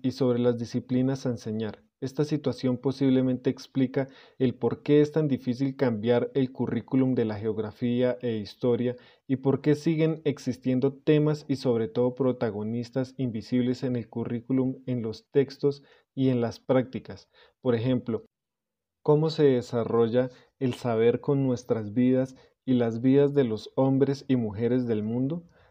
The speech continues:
¿Dónde están las mujeres en la enseñanza de las ciencias sociales?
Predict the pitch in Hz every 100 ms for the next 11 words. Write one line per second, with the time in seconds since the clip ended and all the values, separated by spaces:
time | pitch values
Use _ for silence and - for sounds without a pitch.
0 | _ _ _ _ _ 131 123 156 165 160
1 | 156 160 156 156 135 104 120 131 147 131
2 | 120 120 117 113 113 135 131 123 107 -
3 | 113 110 123 110 101 123 123 135 151